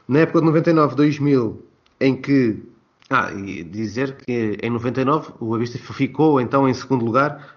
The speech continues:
algo que só tinha acontecido uma vez na, na sua história anteriormente, em setenta e cinco, setenta e seis, com, com Pedroto.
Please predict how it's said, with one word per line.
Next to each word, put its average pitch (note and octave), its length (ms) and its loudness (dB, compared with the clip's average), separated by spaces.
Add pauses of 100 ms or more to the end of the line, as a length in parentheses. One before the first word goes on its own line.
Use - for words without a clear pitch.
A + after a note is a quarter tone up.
(120)
algo D3+ 180 2
que - 40 -12
só C#3+ 80 -4
tinha C#3+ 180 0
acontecido C#3 420 -4
uma C3+ 160 0
vez C3 360 0
na, B2 240 -2
na B2 120 -4
sua B2 160 -8
história B2 320 0
anteriormente, B2 680 -2 (360)
em B2 120 -2
setenta B2 240 -4
e A#2 40 -2
cinco, B2 180 -6
setenta A#2+ 200 -8
e A2+ 40 -6
seis, B2+ 260 -4
com, A2+ 460 -6
com A#2+ 140 -2
Pedroto. G#2+ 460 -2